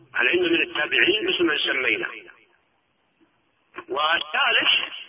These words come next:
أتباع التابعين. نعم. ال-،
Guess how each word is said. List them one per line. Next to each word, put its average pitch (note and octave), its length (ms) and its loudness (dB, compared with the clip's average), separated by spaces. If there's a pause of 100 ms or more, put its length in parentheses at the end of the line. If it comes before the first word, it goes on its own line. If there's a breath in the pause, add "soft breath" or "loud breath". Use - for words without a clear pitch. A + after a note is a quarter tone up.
(880)
أتباع E3 400 0
التابعين. B2 920 -2 (1700)
نعم. - 280 2 (3500 loud breath)
ال-، B2 440 2